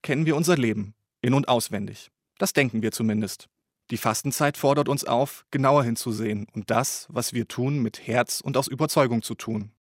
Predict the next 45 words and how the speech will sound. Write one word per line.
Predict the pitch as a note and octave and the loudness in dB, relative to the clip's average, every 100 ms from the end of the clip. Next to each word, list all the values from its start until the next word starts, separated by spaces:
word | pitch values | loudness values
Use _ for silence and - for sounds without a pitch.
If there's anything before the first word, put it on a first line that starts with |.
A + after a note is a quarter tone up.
| - | -6
Und | B2 | -4
die | A2+ | -2
Fastenzeit | - G#2+ - B2+ C#3 C3+ | 0 0 0 0 0 2
lädt | C3+ C3+ | 0 -2
uns | C#3 | -4
ein, | - A#2 C#3+ - _ _ _ C3 | 0 0 0 -6 _ _ _ 0
Dinge | C#3+ - | 2 2
einmal | C3+ D3 | 0 0
mit | D3+ - | 0 0
anderen | C#3+ C3 A2+ | 0 2 0
Augen | A2+ A2 | -2 -2
zu | - G#2+ | -2 -4
sehen, | G2+ G2+ G2+ - | -4 -6 -10 0
aufmerksam | B2+ C#3+ A#2+ - G2+ | 0 2 0 0 -4
zu | - G#2+ | -4 -8
sein. | A2 G2+ G#2 _ _ _ _ _ _ | -6 -8 -12 _ _ _ _ _ _
Es | D3+ - | -8 0
gibt | E3+ | 0
viele | - F#3+ | 2 2
Möglichkeiten. | B2+ G#2+ - G2 - F#2+ - F2 _ - | 4 2 -2 -8 -8 -10 -10 -16 _ -4
Wir | A#2+ | -4
können | - A#2+ | 2 0
versuchen, | A2+ A2+ A2+ A#2+ C#3 B2+ - | 0 -2 -2 -4 -4 -4 -6
etwas | B2 A#2+ B2+ | -6 -4 -4
mehr | A#2+ | -4
zu | B2+ | -4
beten | A#2 D3+ - A#2 | 0 0 0 -2
und | G#2+ G#2+ | -2 -4
so | A2+ A#2 B2 | -4 -4 -4
intensiver | B2 A#2+ A#2 A2 A#2 C#3 | -6 -2 -2 -2 0 0
mit | C3 - | 0 0
Gott | A2+ - - | -2 -2 -6
das | A#2+ - | -6 -4
Gespräch | C#3+ - A#2 - | -6 -2 -4 -2
zu | A2+ | -6
suchen. | A2+ A2 G#2 G#2+ _ - | -6 -8 -8 -10 _ -8
Wir | A#2+ | -8
können | - B2+ C3 | -2 0 0
in | B2+ | 0
der | C3+ | 0
Bibel | E3+ D#3+ B2 | 2 2 4
lesen | A2 G#2 G#2+ G2+ - | 2 0 -4 -6 -8
oder | G#2+ G#2+ | -6 -4
ein | A2+ G#2+ | -4 2
Buch, | D3+ D#3+ - | 2 2 -2